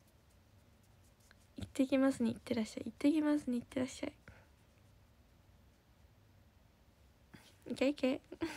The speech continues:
<laughs> ありがとうございます。頑張るね。バイバイ。二度寝。あ、二度寝みんなしていいよ。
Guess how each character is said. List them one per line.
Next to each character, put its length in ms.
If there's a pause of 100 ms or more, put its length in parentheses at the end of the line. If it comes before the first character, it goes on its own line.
(140)
<laughs> 1040
あ 60
り 80
が 140
と 140
う 60
ご 60
ざ 100
い 60
ま 260
す。 160 (1300)
頑 160
張 80
る 160
ね。 400 (1900)
バ 60
イ 20
バ 140
イ。 40
二 120
度 140
寝。 180 (100)
あ、 80 (360)
二 60
度 120
寝 180
み 140
ん 80
な 100
し 80
て 140
い 140
い 60
よ。 60